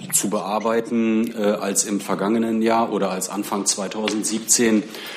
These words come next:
Ähm, woran liegt das? Ist da eine höhere Sensibilität in der Truppe oder beim militärischen Abschirmdienst auszumachen?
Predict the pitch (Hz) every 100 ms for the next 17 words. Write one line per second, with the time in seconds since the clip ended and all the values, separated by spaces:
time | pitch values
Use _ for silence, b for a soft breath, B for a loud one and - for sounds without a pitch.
0 | B 104 101 101 107 - 104 98 110 113
1 | 98 113 - 90 - 110 - 107 101 101
2 | 110 101 95 104 101 95 95 95 - 110
3 | 110 - 104 98 - - 117 117 131 127
4 | 127 - 113 107 101 104 98 98 98 98
5 | 90 95 101 107 98 107 92 - 120 110
6 | 113 - 107 - - 107 101 101 98